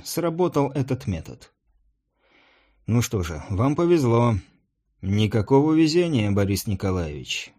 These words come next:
Это называется профессионализмом.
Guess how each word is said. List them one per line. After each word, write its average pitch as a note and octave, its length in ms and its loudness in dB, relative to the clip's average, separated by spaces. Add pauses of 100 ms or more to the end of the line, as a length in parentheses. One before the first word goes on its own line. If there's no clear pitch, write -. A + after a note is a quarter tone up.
(120)
Это - 320 -8
называется C3 800 2
профессионализмом. A2+ 1200 -2